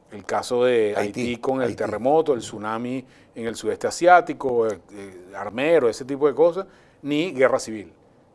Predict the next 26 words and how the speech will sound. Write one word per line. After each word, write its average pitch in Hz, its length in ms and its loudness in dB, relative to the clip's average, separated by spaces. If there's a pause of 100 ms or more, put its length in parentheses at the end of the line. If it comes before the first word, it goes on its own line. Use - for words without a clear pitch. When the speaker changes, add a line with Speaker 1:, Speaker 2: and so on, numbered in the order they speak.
(180)
Speaker 1:
y 113 100 -14
ni, 113 240 -8
ni 120 140 -8
hay 117 40 -4
una 135 160 -2
guerra 139 280 2
formal. 104 320 -8
Entonces, 110 340 -10 (720)
quizás 123 340 0
es 160 60 -4
un, 170 280 -4
es 123 120 -6
un 147 440 -6
escenario 123 480 -4
un 147 120 -6
poco 139 760 4
único 151 540 -2 (640)
de 120 320 0
que 160 100 -2
un 135 140 -4
país 135 340 2
que, 127 420 -2 (480)
en 107 120 -16
teoría, 110 340 -4
en 131 80 -4
paz, 151 480 4